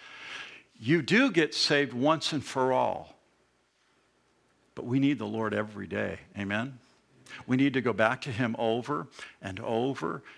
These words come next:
and over again. And he's given us the word. We have the word to read day after day after day. We're to gather it daily.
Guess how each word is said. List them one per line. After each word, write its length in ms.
and 160
over 420
again. 260
And 100
he's 220
given 360
us 440
the 80
word. 480
We 120
have 120
the 80
word 360
to 60
read 500
day 480
after 320
day 440
after 320
day. 340
We're 140
to 80
gather 540
it 340
daily. 680